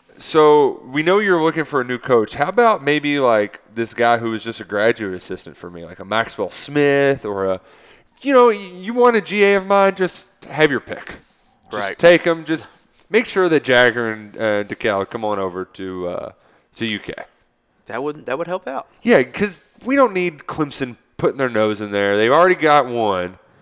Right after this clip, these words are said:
Speaker 1: They're
Speaker 2: Walker
Speaker 1: trying to get
Speaker 2: Parks.
Speaker 1: two more.
Speaker 2: Mm-hmm.
Speaker 1: Just, just cut the crap. All right, let's, let's get
Speaker 2: <laughs>
Speaker 1: it. 'Cause Landis, Landis did work for Stoops, and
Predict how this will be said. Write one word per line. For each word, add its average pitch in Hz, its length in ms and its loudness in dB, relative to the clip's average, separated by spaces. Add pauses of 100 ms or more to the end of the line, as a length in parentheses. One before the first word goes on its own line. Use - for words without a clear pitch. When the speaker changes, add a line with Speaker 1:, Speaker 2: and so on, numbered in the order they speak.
(160)
Speaker 1:
They're 107 80 -4
Speaker 2:
Walker 110 100 -2
Speaker 1:
trying 170 140 6
to 180 60 0
get 165 80 4
Speaker 2:
Parks. 127 140 0
Speaker 1:
two 156 160 2
more. 110 400 0
Speaker 2:
Mm-hmm. 107 280 -16 (220)
Speaker 1:
Just, - 360 -12
just - 180 -16 (600)
cut 185 180 4
the - 60 -8
crap. 98 460 -2
All - 60 -6
right, 101 340 2
let's, 104 220 -4
let's 120 180 -6
get 151 140 2
Speaker 2:
<laughs> 151 140 0
Speaker 1:
it. 147 140 -10
'Cause 156 180 2
Landis, 208 500 2
Landis 156 480 -2
did 127 220 0
work 120 160 2
for - 120 -8
Stoops, 104 440 -6
and 95 180 -8